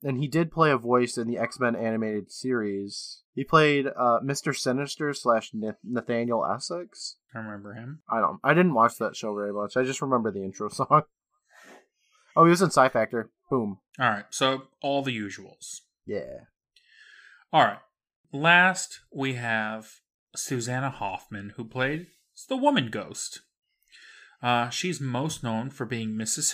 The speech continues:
Speaker 2: Hoon in Anonymous Rex, the T V movie.
Speaker 1: <laughs> I feel like I just talked about Anonymous Rex not too long ago.
Speaker 2: It comes up surprisingly often.
Speaker 1: Love it.
Speaker 2: She was also in two episodes of Psy Factor, Chronicles of the Paranormal,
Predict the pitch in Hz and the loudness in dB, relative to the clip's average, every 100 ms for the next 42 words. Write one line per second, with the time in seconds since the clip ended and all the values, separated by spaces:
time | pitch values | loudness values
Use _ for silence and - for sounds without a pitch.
0 | - 123 107 110 139 - 117 101 98 104 | -4 -6 -6 -6 -8 -8 -8 -8 -6 -4
1 | 123 156 - 117 107 117 - - - - | -2 -4 -4 -4 -4 -4 -8 -6 -6 -8
2 | _ - 143 - 143 113 120 110 101 - | _ -6 -4 0 -2 -2 -6 -6 -6 -6
3 | 117 202 160 - 143 - 151 - 165 - | -4 -6 -10 -6 -6 0 0 4 2 4
4 | 170 - 165 - - - - 147 - 143 | 2 2 -2 0 -4 -4 -2 -4 -2 -6
5 | - _ - - _ - 180 180 165 160 | -6 _ -20 -20 _ -6 -2 -2 -2 -6
6 | 143 123 - 135 196 247 151 139 165 - | -10 -16 -2 2 6 8 8 8 6 10
7 | 185 - 143 120 117 117 117 120 131 117 | 10 10 6 6 8 6 6 0 4 2
8 | - 127 120 165 151 175 131 104 110 113 | 4 0 0 0 0 0 0 -2 0 2
9 | 151 - 180 214 180 131 135 - 120 - | 0 -2 -2 0 0 0 -2 -2 -8 -6
10 | - 117 113 110 104 98 95 - - 107 | -4 -2 -2 -6 -10 -10 -10 -10 -14 -18
11 | - _ - 107 95 - - - - 139 | -18 _ -10 -6 -4 -6 -12 -18 -2 0
12 | 135 143 139 143 135 139 123 - 120 113 | 2 0 0 -4 -2 -2 -2 -4 -4 -6
13 | 107 113 107 113 104 - 110 104 117 110 | -4 -2 -2 -4 -6 -6 -12 -4 -2 0
14 | 107 110 104 107 104 98 107 156 151 151 | -2 -12 -14 -10 -8 -6 -2 -2 0 -2
15 | 151 | -4